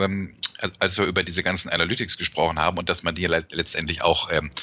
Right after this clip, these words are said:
missbrauchen kann, beziehungsweise Schlüsse aus den Zahlen ziehen kann, die mit, die jetzt nicht mit der Realität übereinstimmen. Ich glaub, genauso ähnlich ist das sicherlich auch mit, mit, mit diesen, äh, neuen Services.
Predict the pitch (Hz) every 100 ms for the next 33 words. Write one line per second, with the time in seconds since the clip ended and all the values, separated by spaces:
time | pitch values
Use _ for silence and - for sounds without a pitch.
0 | - - 85 85 - - 90 131 107 78
1 | 87 95 90 - 92 85 85 80 - 95
2 | 92 65 78 - 90 - 82 90 87 -
3 | 90 90 95 95 - - - - - -
4 | 92 87 - 90 87 - 101 - 95 92
5 | 90 90 85 127 131 110 87 87 82 -
6 | 98 - - - - - - 110 - 107
7 | - 104 98 131 135 110 131 117 113 113
8 | 104 123 113 104 - 104 107 101 - -
9 | 92 - 95 113 131 95 95 87 85 85
10 | 85 87 85 - 80 82 80 107 -